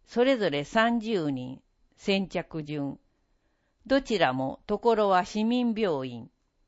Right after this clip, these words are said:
問い合わせ、市民病院がん相談支援センター。電話、三三の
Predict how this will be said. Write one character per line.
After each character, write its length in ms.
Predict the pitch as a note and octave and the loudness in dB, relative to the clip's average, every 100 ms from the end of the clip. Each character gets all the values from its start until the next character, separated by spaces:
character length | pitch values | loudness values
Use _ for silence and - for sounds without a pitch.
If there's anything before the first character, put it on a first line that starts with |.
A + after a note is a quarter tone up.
| _ _ _ _ | _ _ _ _
問 260 | A#3+ A#3 A3 | 4 6 6
い 80 | |
合 100 | G3+ | 4
わ 160 | F#3+ F#3 | 6 2
せ、 380 | - E3+ D#3+ - _ _ _ | 2 -2 -2 -6 _ _ _
市 220 | - - A#3 | -12 -4 2
民 340 | C4+ C#4 C4+ | 4 4 2
病 360 | C4+ C4 F#3+ D#3 | 2 0 0 0
院 360 | C#3+ C#3 D3 - | -2 -4 -8 -8
が 200 | C#4 B3 | 2 2
ん 140 | G3+ E3 | 2 -2
相 360 | - A#3 A#3 | 0 2 4
談 280 | A3 G#3+ G3+ | 4 2 0
支 220 | - G3+ | -4 -4
援 200 | G#3 A3 | -2 -2
セ 220 | G#3+ A3 E3 | -2 -2 -4
ン 80 | |
タ 480 | C3+ - A#2+ A2 - _ _ _ _ _ _ _ | -6 -6 -6 -6 -10 _ _ _ _ _ _ _
ー。 20 | G3+ | 0
電 260 | G3+ F#3+ | 2 2
話、 320 | F3 E3 D#3+ - _ _ | 2 2 0 -8 _ _
三 360 | - A3+ A#3 | 0 2 2
三 440 | - A3 G3+ G3+ F#3+ | -2 -2 -2 -4 -4
の 320 | F#3+ F#3 | -2 -2